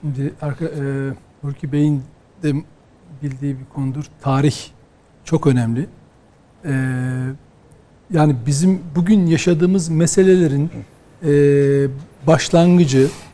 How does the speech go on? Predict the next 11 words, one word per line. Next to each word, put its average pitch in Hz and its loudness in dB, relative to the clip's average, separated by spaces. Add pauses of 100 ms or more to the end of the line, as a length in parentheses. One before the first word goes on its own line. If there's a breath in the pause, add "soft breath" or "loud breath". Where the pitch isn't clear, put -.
(300)
aslında 160 2
Osmanlı'nın, 170 0
e, 147 -6
son, 175 0
e, 170 0 (880)
dönemine 160 6 (880)
de 156 4
yaşanan 151 4
olaylara 151 4
çok - -4
ilintili. 135 -4